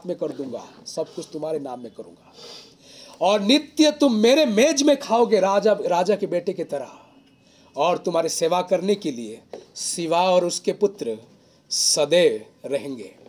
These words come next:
सिवा की बीस बेटे हैं, उस अध्याय को पढ़ोगे तो क्या है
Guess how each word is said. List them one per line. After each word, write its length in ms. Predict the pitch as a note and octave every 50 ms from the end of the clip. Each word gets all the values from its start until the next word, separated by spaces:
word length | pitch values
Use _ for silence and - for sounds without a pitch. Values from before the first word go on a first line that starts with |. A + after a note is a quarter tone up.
| - - - - - -
सिवा 340 | - - F3 D3+ D#3+ E3+ F3
की 140 | - F#3 D#3+ D3 - - _ _ _ _ _ _ _ _ - - A2 A#2+
बीस 260 | F#3+ G#3+ G#3 - F3
बेटे 280 | D#3+ E3+ D#3+ - -
हैं, 240 | D#3+ C#3 B2 - - - - - _ _ -
उस 220 | C#3 C#3 C#3 - - _ _ _ -
अध्याय 340 | C#3+ C3+ B2+ C3+ C#3+ D3 D3
को 120 | C#3+ D#3
पढ़ोगे 400 | - - C#3 C3 C3 C3 A#2+ A#2+
तो 240 | A2 - - - - - - - - - - _ _ _ _ _ - - - - _ -
क्या 180 | E3 E3 F3+
है 320 | E3 F3+ G3 A3+ D#4 -